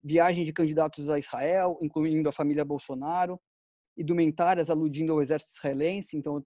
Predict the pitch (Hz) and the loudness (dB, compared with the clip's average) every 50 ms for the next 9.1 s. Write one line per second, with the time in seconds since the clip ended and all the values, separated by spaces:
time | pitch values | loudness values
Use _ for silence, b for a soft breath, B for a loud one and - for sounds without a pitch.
0 | - 147 143 143 135 143 160 151 - - 151 147 139 156 147 151 - - 151 - | -4 -2 -2 -2 -2 -2 -4 -6 -4 -4 -4 -2 -2 -2 -2 -4 -6 -8 -10 -8
1 | - 151 156 156 147 151 147 - 156 143 147 156 170 160 156 143 135 143 151 147 | -4 -2 0 0 2 0 0 0 -2 -2 0 -2 -2 -2 -4 -6 -4 -2 -2 -2
2 | 139 151 156 - 151 151 151 135 - - - 175 165 160 147 131 151 143 156 156 | -2 -2 -6 -6 -6 -6 -6 -6 -6 -6 -6 -4 0 0 -2 -2 -2 -4 -4 -4
3 | 143 - - 143 143 151 165 165 156 143 - - 160 156 151 151 - - - 143 | -4 -4 -6 -4 -2 -2 -2 -2 -2 -4 -6 -6 -4 -2 -2 -4 -6 -6 -6 -6
4 | 143 143 139 139 139 135 - 147 147 147 135 143 156 151 - 143 143 139 - - | -4 -4 -6 -8 -8 -8 -6 -4 -4 -4 -2 -2 -4 -4 -6 -8 -10 -10 -10 -8
5 | 143 139 139 139 - - - - 147 143 143 143 139 135 160 156 151 - 147 135 | -10 -8 -10 -10 -14 -18 -16 -10 -6 -4 -4 -2 0 0 0 -2 -2 -6 -10 -12
6 | - - - 139 135 143 160 185 202 202 - _ _ b b b b b b b | -10 -10 -8 -6 -4 -2 -2 -2 -2 -4 -8 _ _ b b b b b b b
7 | b - 180 - 170 143 135 - 185 180 185 175 175 175 - 185 151 - 180 180 | b -8 -6 -4 -2 -2 0 2 2 2 2 0 -2 -6 -8 -8 -10 -10 -10 -10
8 | 180 - 190 180 180 175 175 175 - - 196 185 180 - 165 151 127 131 139 - | -8 -6 -4 -4 -2 -2 -2 -4 -4 -4 -4 -4 -2 0 0 0 0 -2 -8 -14
9 | - | -18